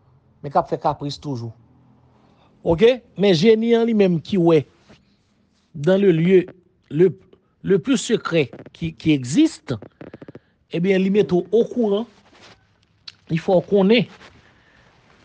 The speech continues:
Et ça qui a passé. C'est signification ça. C'est ça le signifie. Auditeur, auditrice, internaute,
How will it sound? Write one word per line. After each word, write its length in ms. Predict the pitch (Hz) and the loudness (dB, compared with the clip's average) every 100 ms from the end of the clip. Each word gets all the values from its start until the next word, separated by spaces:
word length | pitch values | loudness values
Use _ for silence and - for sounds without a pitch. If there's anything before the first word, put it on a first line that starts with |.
| _ - | _ -10
Et 420 | 175 170 165 160 | -4 -2 -2 -6
ça 180 | - - | -8 -8
qui 80 | 190 | -6
a 40 | |
passé. 380 | - 143 117 - - _ _ _ _ _ _ _ _ - - _ _ | -6 -8 -8 -12 -20 _ _ _ _ _ _ _ _ -20 -20 _ _
C'est 200 | _ - | _ -8
signification 720 | 175 190 185 165 185 147 - 165 | -6 -2 -2 -2 -4 -4 -4 -6
ça. 200 | - - - _ _ _ _ _ _ _ _ _ | -6 -16 -20 _ _ _ _ _ _ _ _ _
C'est 200 | - 202 | -6 -4
ça 240 | 170 185 | -2 -2
le 60 | 170 | -2
signifie. 500 | 156 151 123 - - _ - - _ _ _ _ _ _ _ _ _ _ _ _ _ _ _ _ _ _ _ _ _ _ _ _ - | -4 -10 -10 -12 -20 _ -14 -14 _ _ _ _ _ _ _ _ _ _ _ _ _ _ _ _ _ _ _ _ _ _ _ _ -2
Auditeur, 720 | 359 190 247 320 339 302 - | 0 0 -4 0 0 0 -2
auditrice, 480 | 202 208 - 170 - | -2 -4 -10 -10 -10
internaute, 640 | 165 151 147 220 262 | -6 -4 -4 -6 -10